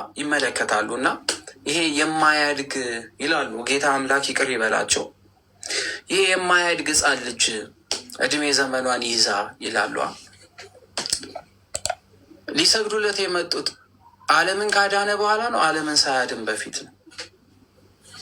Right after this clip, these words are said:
እ? መድኃኒት መሆኑን መጥተናል እያሉ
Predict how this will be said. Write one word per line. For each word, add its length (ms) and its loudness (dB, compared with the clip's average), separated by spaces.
እ? 80 -4
መድኃኒት 600 2
መሆኑን 400 -4
መጥተናል 540 0
እያሉ 260 0